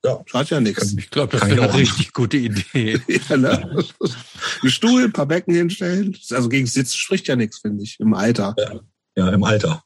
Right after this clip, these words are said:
Speaker 1: Genau.
Speaker 2: Ja. Ähm, ja, wir haben sogar alle Bands schon quasi fast angesprochen, finde ich gut. Und ich glaube, ich, ich, wir hatten, ist so ein bisschen auch als Frage gehabt, welche Band dir so auch mit am wichtigsten ist. Aber ich glaube, das hast du mit Inner Conflict schon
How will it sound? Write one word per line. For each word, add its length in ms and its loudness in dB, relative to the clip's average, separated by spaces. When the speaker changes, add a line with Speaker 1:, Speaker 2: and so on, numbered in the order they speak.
Speaker 1:
Genau. 200 2
Speaker 2:
Ja. 340 2
Ähm, 680 4
ja, 180 4
wir 80 4
haben 140 2
sogar 220 2
alle 120 4
Bands 240 0
schon 400 0
quasi 380 -2
fast 240 -18
angesprochen, 300 0
finde 160 0
ich 60 -6
gut. 180 2
Und 100 2
ich 100 -2
glaube, 260 0
ich, 180 -6
ich, 280 -6
wir 80 2
hatten, 160 2
ist 240 -4
so 60 2
ein 60 4
bisschen 180 0
auch 80 -2
als 140 -2
Frage 260 0
gehabt, 260 -2
welche 380 0
Band 280 2
dir 120 2
so 240 2
auch 220 -6
mit 320 -4
am 120 4
wichtigsten 420 2
ist. 200 0
Aber 140 4
ich 60 -2
glaube, 140 2
das 80 -6
hast 160 -6
du 40 2
mit 140 2
Inner 180 0
Conflict 420 -2
schon 320 0